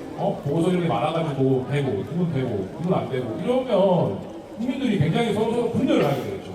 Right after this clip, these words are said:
"아, 이거 왜 해도 안 되지? 세상이 원래 이랬나?" 뭐, 애들 고등학교 때부터 그렇게 세상에 대해서 불합리함을 느끼고 해도 안 되겠구나라는 절망을 안겨주게 되면 이게 사회가 정말 커서 굉장히 미끄러지거든요. 그죠?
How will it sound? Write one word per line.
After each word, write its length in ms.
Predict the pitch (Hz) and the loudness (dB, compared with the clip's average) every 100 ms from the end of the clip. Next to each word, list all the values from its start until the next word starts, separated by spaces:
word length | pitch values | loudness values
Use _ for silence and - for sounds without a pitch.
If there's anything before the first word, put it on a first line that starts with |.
| - | -4
"아, 160 | 135 135 | -2 -2
이거 120 | 117 101 | -2 -2
왜 160 | 139 175 | 0 0
해도 260 | 202 180 | -2 -2
안 120 | 113 | 0
되지? 480 | 123 156 135 - - - - - - | 0 0 0 -2 -6 -12 -16 -10 -2
세상이 260 | 196 220 | 2 4
원래 260 | 160 - 262 | 4 4 4
이랬나?" 400 | 180 160 - - - - - - - | 4 4 2 0 -6 -12 -16 -16 -6
뭐, 120 | 185 269 | 0 2
애들 220 | 294 233 | 4 4
고등학교 340 | 190 202 262 | 4 2 0
때부터 400 | 254 214 220 214 | -2 -2 2 2
그렇게 260 | 202 208 208 | 4 2 0
세상에 360 | 214 233 233 214 | -2 0 0 2
대해서 480 | 196 175 175 143 - - - - - - | 2 4 2 2 -4 -10 -14 -14 -10 -2
불합리함을 560 | 196 214 220 202 185 180 | 2 2 4 2 4 2
느끼고 420 | 180 175 175 175 | 0 0 -2 0
해도 160 | - 151 | 0 0
안 100 | 139 | 2
되겠구나라는 500 | 180 196 196 185 - | 2 2 0 0 0
절망을 400 | 165 214 247 214 | 0 2 2 0
안겨주게 440 | 180 185 170 165 | 0 -2 -2 0
되면 680 | 156 143 139 143 131 98 90 - - - - | 0 0 2 2 2 0 -6 -10 -16 -18 -12
이게 160 | 202 240 | -4 -2
사회가 600 | - 220 233 247 254 247 | 2 2 4 4 2 -2
정말 400 | - 196 220 208 | -2 -2 0 0
커서 560 | 277 269 226 151 - - | 2 4 4 2 -2 -6
굉장히 240 | - 294 | -4 -4
미끄러지거든요. 600 | - - 359 - 131 98 - - - - - - - - | -4 -2 0 2 2 0 -6 -8 -12 -16 -18 -18 -18 -8
그죠? 240 | - - | 0 2